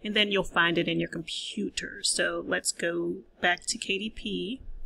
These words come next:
Go to upload ebook manuscript, documents, and you will find,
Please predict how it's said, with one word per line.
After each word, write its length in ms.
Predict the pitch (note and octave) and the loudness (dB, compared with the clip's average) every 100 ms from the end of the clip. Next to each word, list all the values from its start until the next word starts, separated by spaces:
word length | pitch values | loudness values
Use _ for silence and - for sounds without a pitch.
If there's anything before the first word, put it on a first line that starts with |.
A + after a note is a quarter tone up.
| - - - - _ - _ _ _ _ _ _ - - - - - | -10 -14 -20 -20 _ -20 _ _ _ _ _ _ -8 -8 -8 -14 -12
Go 180 | E3+ F3+ | -4 -2
to 220 | - G3 F#3+ | 0 0 -2
upload 480 | F#3 F#3 F#3 F3 | -2 0 0 0
ebook 280 | F3+ - - | -4 -6 -4
manuscript, 800 | A#3 B3 A#3+ - B3 B3 - - - - - - _ - - - | -2 0 0 -2 -2 -6 -8 -14 -8 -6 -6 -8 _ -20 -16 4
documents, 920 | G#3+ A#3+ F#3+ D#3+ D#3+ D3 D3 - - - - - - - - | 6 6 8 8 8 6 4 4 4 0 -16 -20 -20 -20 -2
and 260 | F#3 E3+ E3+ | 2 4 4
you 120 | F3 | 8
will 140 | E3+ F3 | 12 12
find, 800 | F3 F#3 F3 E3+ E3 E3 E3 | 12 10 8 6 6 4 2